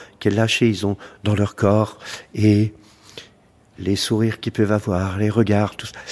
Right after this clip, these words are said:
En fait, la danse n'est pas juste un mouvement de corps, c'est tout un ensemble. C'est aussi ce que dégage un visage, c'est un regard, c'est,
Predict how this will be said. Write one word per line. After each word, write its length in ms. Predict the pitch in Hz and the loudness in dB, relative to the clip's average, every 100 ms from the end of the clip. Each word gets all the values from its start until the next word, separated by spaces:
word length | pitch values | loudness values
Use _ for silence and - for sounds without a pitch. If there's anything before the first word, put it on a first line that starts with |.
| - | -10
En 60 | - | -2
fait, 240 | 156 151 - - - | 0 -2 -10 -18 -4
la 120 | 117 | 0
danse 300 | 131 139 - | 2 0 -2
n'est 60 | 107 | -4
pas 220 | - 104 - - - | 0 -4 -4 -20 -6
juste 360 | 101 123 117 | -2 -2 0
un 60 | 107 | 0
mouvement 320 | 113 95 110 | 0 2 2
de 80 | 110 | 2
corps, 400 | - 123 120 - - - | 2 2 2 -6 -20 -20
c'est 260 | - - 117 | -6 -2 -2
tout 160 | - 110 | -2 -2
un 120 | 101 | 0
ensemble. 460 | 104 - 98 101 90 - - - | 0 0 -2 -2 -4 -12 -20 -16
C'est 180 | - 104 | -2 0
aussi 320 | 101 - 117 - - | 0 -4 -8 -10 -18
ce 140 | - - | -12 -2
que 80 | 104 | 0
dégage 380 | 104 101 101 | 2 0 -2
un 60 | 104 | -2
visage, 560 | 101 98 98 98 92 - - - | -4 -4 -2 -2 -4 -10 -20 -16
c'est 300 | - 95 95 | -4 0 0
un 120 | 92 | 0
regard, 460 | 101 98 95 95 | 0 2 2 0
c'est, 260 | - - 95 | -4 -4 -6